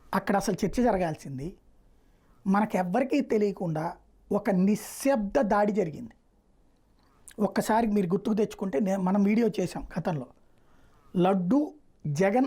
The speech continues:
అధికారంలోకి రాకముందు పాతిక రూపాయలు ఉండేది. వైవి సుబ్బారెడ్డి చైర్మన్ అయిన తర్వాతన దాన్ని యాభై రూపాయలు చేశారు. అప్పుడు మనం వీడియో చేసినప్పుడు దానికి వివరణ ఏం చెప్పారంటే, ఇది ఎక్స్ట్రా లడ్డూలకి,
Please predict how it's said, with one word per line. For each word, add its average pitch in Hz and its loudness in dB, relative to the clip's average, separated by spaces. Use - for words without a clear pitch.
అధికారంలోకి 220 0
రాకముందు 190 0
పాతిక 190 -2
రూపాయలు 185 0
ఉండేది. 139 -8
వైవి 220 4
సుబ్బారెడ్డి 214 0
చైర్మన్ 196 2
అయిన 156 -2
తర్వాతన 143 -12
దాన్ని 247 4
యాభై 208 4
రూపాయలు 233 0
చేశారు. - -6
అప్పుడు 233 2
మనం 220 4
వీడియో 262 4
చేసినప్పుడు 226 -2
దానికి 208 -2
వివరణ 240 2
ఏం 214 2
చెప్పారంటే, 165 -6
ఇది 233 4
ఎక్స్ట్రా 269 2
లడ్డూలకి, 233 0